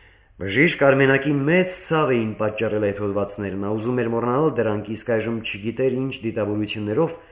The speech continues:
հայրը խոսք էր բացում այդ մասին։ Եթե Արմենակը չգիտեր հոր դիտավորությունը,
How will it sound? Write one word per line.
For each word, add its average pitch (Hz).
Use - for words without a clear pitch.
հայրը 117
խոսք -
էր 98
բացում 120
այդ 107
մասին։ 73
Եթե 107
Արմենակը 131
չգիտեր 123
հոր 107
դիտավորությունը, 107